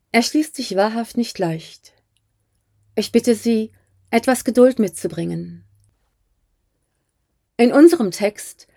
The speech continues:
ist jemand zutiefst verärgert. Er ist an die Gemeinde in Laodicea gerichtet, einer reichen Banken- und Handelsstadt, auch bekannt durch ihre medizinische Augensalbe.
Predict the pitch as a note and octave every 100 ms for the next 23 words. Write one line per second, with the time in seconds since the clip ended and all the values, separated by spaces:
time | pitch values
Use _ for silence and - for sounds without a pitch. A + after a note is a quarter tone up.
0 | _ _ _ - B3 B3 C#4+ E4 D#4 -
1 | A3+ - B3+ B3 - - A#3+ F3 D#3 D3
2 | D3+ - - _ _ _ _ _ _ _
3 | _ _ _ - C4 D4+ - - B3+ A#3
4 | A3+ G3 F#3+ C#4+ D4+ A#3+ G#3+ G3 F#3 F3+
5 | E3+ - A#3+ B3+ G3+ F3+ F3 G3 - -
6 | A3+ _ _ _ _ _ _ _ _ G#3
7 | A3 G3+ G3+ B3 - C#4 C4 B3+ F#3 G3+
8 | A#3 A3+ G#3+ - A3 F#3+ D#3+ - D#3+ D#3
9 | - - _ _ _ _ _ _ _ -
10 | - - G#3 G#3 A3+ C#4 C#4 C4 - A3
11 | G#3+ G3 F#3+ - - F#3+ G3 - A#3 G3+
12 | F#3+ E3 D3+ D3+ D#3+ E3